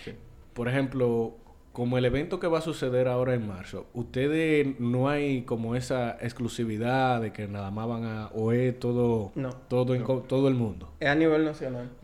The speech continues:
Speaker 1: Ujú.
Speaker 2: O sea,
Speaker 1: Esa actividad es a
Speaker 3: esa
Speaker 1: nivel nacional.
Speaker 3: actividad
Speaker 2: No importa
Speaker 3: es
Speaker 2: de dónde venga el grupo.
Speaker 1: No.
Speaker 3: Sí, pero, o sea, para tú participar,
Speaker 1: <laughs>
Speaker 3: tienes un, un requisito.
Speaker 2: Ok.
Speaker 3: O sea, tú tienes que ser dirigente o comité de padres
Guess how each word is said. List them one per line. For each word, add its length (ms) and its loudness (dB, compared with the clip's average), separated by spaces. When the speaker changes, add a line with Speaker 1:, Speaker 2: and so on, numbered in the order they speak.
Speaker 1:
Ujú. 80 -10
Speaker 2:
O 20 -10
sea, 240 2
Speaker 1:
Esa 120 2
actividad 540 0
es 0 -
a 60 -2
Speaker 3:
esa 140 -8
Speaker 1:
nivel 120 4
nacional. 200 6
Speaker 3:
actividad 360 6
Speaker 2:
No 60 6
importa 220 8
Speaker 3:
es 60 8
Speaker 2:
de 60 10
dónde 260 6
venga 240 4
el 80 4
grupo. 640 4
Speaker 1:
No. 80 -14
Speaker 3:
Sí, 260 2
pero, 240 8
o 60 8
sea, 580 0
para 200 6
tú 120 2
participar, 1000 4
Speaker 1:
<laughs> 120 -20
Speaker 3:
tienes 360 0
un, 280 -2
un 120 -2
requisito. 520 -4
Speaker 2:
Ok. 200 -4
Speaker 3:
O 60 -6
sea, 280 0
tú 120 -4
tienes 280 -2
que 100 -6
ser 500 0
dirigente 560 -4
o 160 -2
comité 500 -2
de 120 0
padres 460 -4